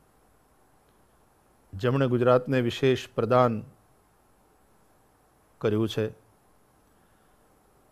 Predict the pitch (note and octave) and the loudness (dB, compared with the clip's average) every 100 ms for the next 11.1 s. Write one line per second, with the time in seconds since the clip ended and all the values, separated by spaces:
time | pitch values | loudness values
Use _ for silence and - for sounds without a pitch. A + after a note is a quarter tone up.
0 | _ _ - B2 C3 D3+ D3+ C#3+ D3+ C#3 | _ _ -8 0 2 6 8 6 6 4
1 | C#3 C3+ C3+ - B2+ C3 B2+ B2 B2+ C#3+ | 6 4 0 0 2 4 4 2 2 2
2 | B2 B2+ B2+ B2 A#2 A2 - - B2 C3+ | 4 4 4 2 0 -2 -6 -8 -6 -4
3 | C#3 B2+ G#2+ A2+ G2+ F#2 D#2 - _ _ | -2 -2 -2 -2 -2 -4 -8 -14 _ _
4 | _ _ _ _ _ _ _ _ _ _ | _ _ _ _ _ _ _ _ _ _
5 | _ _ _ _ _ _ _ _ _ _ | _ _ _ _ _ _ _ _ _ _
6 | _ _ _ _ _ _ _ _ _ _ | _ _ _ _ _ _ _ _ _ _
7 | _ _ - _ _ _ _ _ _ _ | _ _ -20 _ _ _ _ _ _ _
8 | _ - C3+ D3 D3 - D3 C3+ C#3+ C#3 | _ -2 4 6 6 4 2 4 4 4
9 | C#3+ D3+ C#3+ A#2 A#2+ D3+ C#3 C#3+ C#3+ D3 | 2 4 2 2 4 6 6 6 4 2
10 | C#3 C#3+ C3+ C#3+ C3+ A#2 A2+ G2+ F#2+ - | 0 2 0 0 0 -2 -2 -6 -10 -10
11 | E2 | -12